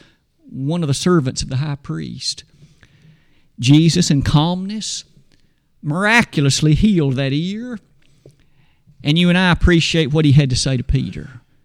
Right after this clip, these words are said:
"Peter, put up your sword. Put up your sword, Peter. If this is what was involved, I could have called legions and legions of angels to deliver me from this moment.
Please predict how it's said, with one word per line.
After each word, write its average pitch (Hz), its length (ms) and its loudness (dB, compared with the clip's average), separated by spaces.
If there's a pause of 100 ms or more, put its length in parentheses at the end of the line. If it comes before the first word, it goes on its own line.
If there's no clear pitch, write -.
(180)
"Peter, 180 340 2
put 165 240 -6
up 147 180 -8
your 120 100 -14
sword. - 520 -12 (1500)
Put 254 160 -2
up 165 160 4
your 127 100 -6
sword, 131 340 -4
Peter. 110 420 -6 (1040)
If 196 180 2
this 233 400 2
is 214 160 0
what 240 220 0
was 190 120 0
involved, 208 720 0
I 233 480 6
could 214 160 6
have 202 160 4
called 233 400 4
legions 240 720 2
and 202 120 0
legions 285 540 2
of 226 80 2
angels 233 500 4
to 196 100 0
deliver 196 300 4
me 190 140 4
from 180 160 0
this 165 160 2
moment. 156 500 0